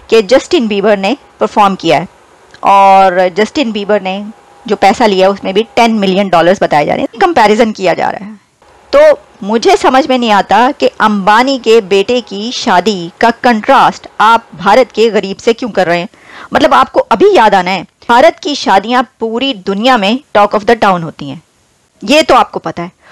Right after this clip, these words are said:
और वहां पर gold कैसे पहना जाता है और gold कितना expensive है। तो आप ये सोचें, मुझे ये बताएं कि अगर एक आम common man, mango man भी अपने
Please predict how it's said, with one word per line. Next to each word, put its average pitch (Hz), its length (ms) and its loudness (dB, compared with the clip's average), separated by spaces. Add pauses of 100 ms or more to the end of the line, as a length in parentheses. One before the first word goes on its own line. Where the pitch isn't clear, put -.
(160)
और 254 160 2
वहां 277 180 0
पर 277 200 0
gold 208 260 2
कैसे 247 240 0
पहना 226 240 -2
जाता 208 260 -2
है 208 60 -12 (200)
और 233 140 2
gold 247 240 4
कितना 247 260 0
expensive 202 580 -4
है। 175 100 -4 (540)
तो 339 60 4
आप 311 260 2 (120)
ये 302 100 0
सोचें, 190 420 -8
मुझे 254 300 -4
ये 254 180 2
बताएं 190 400 -2
कि - 140 -2
अगर 254 360 2
एक 262 320 -2 (120)
आम 180 340 2 (180)
common 240 280 2
man, 185 400 -6 (180)
mango 247 360 0
man 196 240 -2
भी 208 140 -4
अपने 220 560 -2